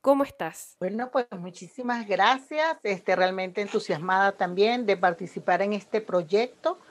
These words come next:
Speaker 2: que se necesitan proyectos como este, de que se hable, que, que es el hashtag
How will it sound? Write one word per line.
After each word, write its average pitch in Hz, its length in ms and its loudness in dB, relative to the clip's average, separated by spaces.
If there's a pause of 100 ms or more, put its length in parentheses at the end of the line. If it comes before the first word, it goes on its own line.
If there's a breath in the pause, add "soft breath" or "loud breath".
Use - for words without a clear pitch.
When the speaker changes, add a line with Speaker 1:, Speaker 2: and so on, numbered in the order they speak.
(140 soft breath)
Speaker 2:
que 190 280 2
se 208 220 0
necesitan 196 760 0
proyectos 175 520 0
como 180 300 2
este, 202 320 -2 (120)
de 196 300 0
que 175 160 -2
se 185 240 6
hable, 208 500 8
que, 185 360 4
que 185 240 4
es 180 140 0
el 220 140 8
hashtag 214 480 6